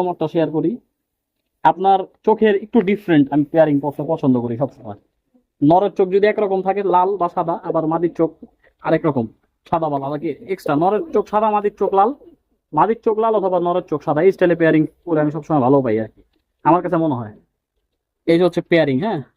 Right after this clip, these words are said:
দেখতেই পারলেন, নর তো পুরা নুরা পাগলা। কেমন লাগলো অবশ্যই জানাবেন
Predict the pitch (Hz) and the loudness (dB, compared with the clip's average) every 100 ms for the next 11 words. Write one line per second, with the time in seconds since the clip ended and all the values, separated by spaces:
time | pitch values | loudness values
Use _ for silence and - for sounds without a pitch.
0 | _ _ _ _ _ _ - _ 139 156 | _ _ _ _ _ _ -20 _ -4 2
1 | 185 180 180 220 269 - _ _ _ _ | 4 4 4 4 2 -2 _ _ _ _
2 | _ _ _ _ _ _ _ - 147 160 | _ _ _ _ _ _ _ 0 2 2
3 | 170 165 170 175 185 180 165 123 - _ | 0 0 2 2 2 2 0 -4 -6 _
4 | _ _ _ _ _ _ _ _ - 180 | _ _ _ _ _ _ _ _ 0 4
5 | 190 190 190 190 185 190 175 165 147 | 6 6 4 2 0 0 2 2 4